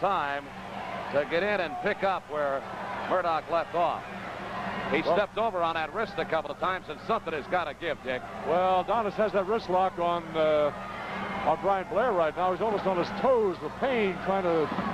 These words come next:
Speaker 2: trying to get, uh, to rise above it.
Speaker 1: Oh, oh, oh, look
Speaker 2: Whoa!
Speaker 1: at this.
Speaker 2: Turns
Speaker 1: Body
Speaker 2: the
Speaker 1: slam.
Speaker 2: tables.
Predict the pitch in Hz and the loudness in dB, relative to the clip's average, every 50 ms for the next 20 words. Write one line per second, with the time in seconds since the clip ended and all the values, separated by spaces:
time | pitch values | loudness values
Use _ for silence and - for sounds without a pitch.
0 | 190 190 - 185 185 175 196 185 170 175 196 190 - - 185 160 156 160 156 151 | -2 -2 -2 0 2 2 2 2 2 0 0 0 0 0 2 2 4 4 4 2
1 | 156 165 - - - - - - - - - - - - - - - - - - | 2 0 -2 -4 -4 -2 -2 0 0 0 0 0 0 -2 -2 -2 0 0 0 2
2 | - 156 147 170 202 208 208 202 - 175 - - - 160 - 175 - - 135 - | 2 4 4 4 4 4 2 0 -2 -4 -2 2 2 2 2 2 0 0 0 0
3 | - 175 190 - 190 202 208 196 214 233 311 349 370 381 381 622 640 330 311 247 | 2 0 0 2 2 2 2 2 4 4 4 6 6 6 6 4 4 4 2 -2
4 | - - - - - - - - - 202 269 320 359 339 285 254 233 233 180 - | -6 -10 -8 -8 -6 -6 -8 -10 -4 0 2 4 4 2 2 0 -2 -2 -2 0
5 | 202 208 196 175 165 151 - 175 151 123 | 0 0 2 0 -2 -2 -2 -4 -4 -6